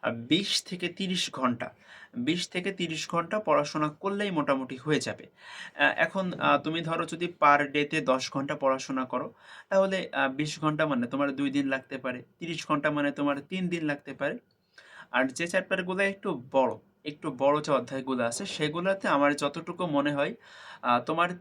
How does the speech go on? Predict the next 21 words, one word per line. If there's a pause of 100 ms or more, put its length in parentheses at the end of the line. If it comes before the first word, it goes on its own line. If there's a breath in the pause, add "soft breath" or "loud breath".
(120)
তিরিশ
থেকে
পঁয়ত্রিশ
ঘন্টা
পড়াশোনা
করলে
মোটামুটি
হয়ে
যাওয়ার
কথা, (480 loud breath)
বা
ম্যাক্সিমাম
হলে
চল্লিশ
ঘন্টা
মতো
সময়
লাগতে
পারে। (520 loud breath)
সেক্ষেত্রে
তোমার